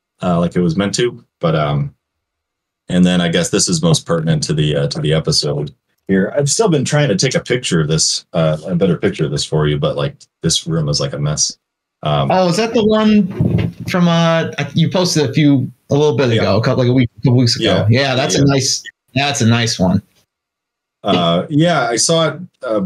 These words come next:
Speaker 1: it was, like, a, in a lot of other, um, Arasakas, but I just, I do the typical, like, look for mums, dust covers, and non-sanded wood. So that's sort of, like, the three things that I look for.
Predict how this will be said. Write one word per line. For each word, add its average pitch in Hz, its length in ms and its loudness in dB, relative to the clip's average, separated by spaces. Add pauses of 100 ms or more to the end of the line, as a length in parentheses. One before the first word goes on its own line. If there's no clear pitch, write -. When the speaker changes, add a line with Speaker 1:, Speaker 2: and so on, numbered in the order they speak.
(120)
Speaker 1:
it 139 280 -10
was, 131 240 -6
like, 139 140 0
a, 107 260 2
in 110 60 0
a 95 60 2
lot 101 400 2
of 87 100 0
other, 90 400 0 (200)
um, 80 280 -4
Arasakas, 90 800 -2
but 82 280 -2
I 110 120 0
just, 113 340 -2
I 113 120 -2
do 131 120 2
the - 140 -2
typical, 107 640 2
like, 90 360 0 (480)
look 143 280 -2
for 160 160 2
mums, 120 760 -2 (400)
dust 110 260 -2
covers, 95 800 -2 (380)
and 90 580 4
non-sanded 92 680 0
wood. 73 320 -2
So 85 140 -4
that's 82 140 0
sort 87 220 0
of, 82 80 -2
like, - 160 -2
the 87 80 -6
three 82 260 -4
things 80 260 -2
that 73 120 -4
I 73 40 -2
look 76 200 -4
for. 76 320 -2